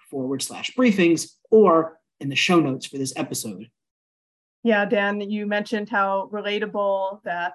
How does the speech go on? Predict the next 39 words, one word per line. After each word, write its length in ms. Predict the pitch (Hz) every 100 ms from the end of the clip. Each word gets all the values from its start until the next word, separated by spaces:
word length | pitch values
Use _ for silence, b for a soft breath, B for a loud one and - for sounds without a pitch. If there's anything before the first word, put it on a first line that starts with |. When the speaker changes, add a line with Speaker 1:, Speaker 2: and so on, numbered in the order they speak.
| -
Speaker 2:
this 420 | 202 185 185 -
topic 460 | - 190 190 196 196
was, 340 | 190 185 180
that 260 | 185 175 -
we 200 | 196 180
all 200 | 180 180
have 120 | 185
these 200 | 185 -
memories 460 | 180 185 185 185
about 360 | 190 180 175 175 _ _ _
school 420 | - - 208 196
lunches. 580 | 190 185 196 190 185 185
And 460 | - 180 175 175 - _ -
I 100 | 208
totally 420 | - 202 196 190
agree. 540 | 185 233 190 185 185 190 226 -
As 440 | 190 180 180 175 214
Mary 340 | 202 196 196
and 140 | 190
Laura 320 | 190 190 190 190
were 100 | 185
talking, 400 | 196 185 185 180
I 80 |
was 100 | 185
getting 260 | - 196 190 -
flashbacks 680 | 214 214 - 196 196 - -
to 80 |
that 240 | 185 180 -
frozen 320 | 196 196 196
pizza 640 | - 277 277 285 254 247
that 260 | 226 220 220 _ _ _
I 460 | 214 208 202 208 214 214
would 260 | 214 208
sometimes 440 | 220 214 214 196 -
have 280 | 190 185
and 140 | 180 175
those 220 | 180 -
milk 260 | 202 202 -
cartons. 520 | 196 202 196 190